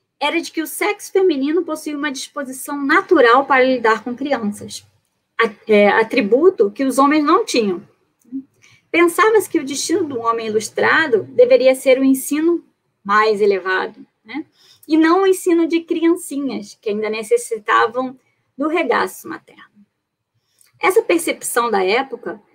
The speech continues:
marcou a possibilidade do rompimento com o monopólio masculino no campo da produção escolar, incluindo aí os livros de história. As mães da historiografia brasileira,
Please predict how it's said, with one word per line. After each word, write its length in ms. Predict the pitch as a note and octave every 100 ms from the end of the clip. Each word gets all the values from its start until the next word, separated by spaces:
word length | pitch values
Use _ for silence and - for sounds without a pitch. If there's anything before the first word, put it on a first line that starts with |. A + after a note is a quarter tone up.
| _
marcou 560 | - C#4 - - F4 G4+
a 80 |
possibilidade 920 | G4 C#4+ C#4 A#3 A#3+ G3 F#3+ A3+ A#3+ C4+
do 240 | G#3+ B3
rompimento 920 | G3+ C#4 G#4+ - F#4+ E4 C4 C#4 C#4+
com 200 | C#4+ C#4+
o 20 | C#4
monopólio 720 | C#4+ F4 F#4 - A#3 A#3+ B3
masculino 720 | C4 - E4+ A3+ G#3 A3 D#4
no 200 | B3 C#4+
campo 520 | - A3+ G#3 G#3 A#3+ -
da 100 | A#3+
produção 400 | A#3+ A3+ - A3
escolar, 440 | G#3+ - E4 - - _ _ _ _ _ _ -
incluindo 640 | C4+ F#4 C4 A3 B3+ - _ _
aí 300 | - G3 F#3
os 140 | A3
livros 220 | F3 E3+ G3+
de 60 |
história. 400 | A#3 - - - _ _ _ _ _ _ _ _ _ _ _ _ _ _ _ _
As 180 | - D#4+
mães 300 | C4+ E4 B4
da 80 | D#4
historiografia 640 | D4+ - A3+ G#3 G#3 G#3 G3+
brasileira, 760 | G3 F#3+ F3+ G3 C4+ C4 F3